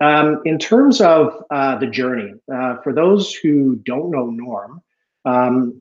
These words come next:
really there are very few people more connected and respected in the Canadian sponsorship and sports marketing industry. So I'm gonna read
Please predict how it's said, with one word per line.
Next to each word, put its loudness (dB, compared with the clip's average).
really 6
there 4
are 4
very 2
few 2
people -2
more -4
connected -8
and -12
respected -10
in -12
the -18
Canadian -10
sponsorship -8
and -4
sports -6
marketing -8
industry. -4
So -2
I'm -4
gonna 4
read 4